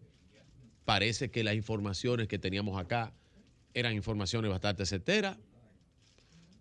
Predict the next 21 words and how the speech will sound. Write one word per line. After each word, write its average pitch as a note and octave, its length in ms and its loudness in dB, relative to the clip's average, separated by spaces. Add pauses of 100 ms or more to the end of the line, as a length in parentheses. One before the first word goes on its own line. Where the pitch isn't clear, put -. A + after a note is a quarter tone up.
(220)
Estaban G#2+ 500 0
dando A2 520 0
en G#2 140 0
la F#2+ 120 0
diana, D3+ 440 0 (1300)
tanto G#2 280 0
las G#2+ 80 0
informaciones G#2+ 600 0
que G2+ 120 0
tenía G2 500 2
don F2+ 160 -4
Pedro G2 280 2
Jiménez F3 380 0
como E2 200 -6
las D#2 100 -4
que D#2 80 -4
tenía F2+ 280 -2
yo. E3+ 160 -4 (1300)
Y - 80 -4
ahí F#2+ 180 4
está. - 280 -2